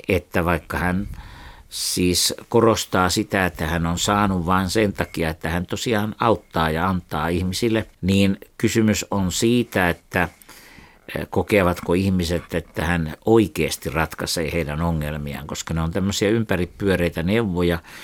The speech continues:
ja kun ne eivät mihinkään suurempaan Raamatun tutkimukseenkaan perustu, että ne on tämmöisiä kansanpsykologian ajatuksia, ja ihmisten ongelmat ovat paljon kimuraisempia.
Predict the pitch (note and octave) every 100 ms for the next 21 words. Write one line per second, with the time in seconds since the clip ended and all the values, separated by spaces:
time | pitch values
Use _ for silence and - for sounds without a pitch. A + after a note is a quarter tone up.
0 | - - _ F2 - - F#2 F2 F#2 G2
1 | G#2+ A2+ G2 F2 - - F#2+ E2+ F2+ E2+
2 | E2+ E2+ A2+ F#2+ F2+ E2 F2+ E2 D#2 G#2+
3 | G2 E2 E2+ D#2+ A#2+ G#2+ - C#2+ C2+ -
4 | D2+ D#2 E2+ A#2 F#2+ D2 - - A#1+ -
5 | D#2+ D#2+ D#2 F2 F2+ F#2+ F2 - - -
6 | - - _ G#2 G#2 G2 F#2 E2 - -
7 | D#2 D#2 - D#2+ D2+ D2+ - - - -
8 | - G2+ G#2 G2+ F2 - - F2 E2 -
9 | - F#2 F2 E2+ - A2+ G2 F2+ - -
10 | F#2 F#2+ A2+ B2 B2+ A2+ G2 G2+ - -
11 | - - - - - F2+ A2+ A2+ - -
12 | - - - - A2+ A#2 A2 B2 A2+ E2+
13 | D2+ D2 D2+ C#2 - C#2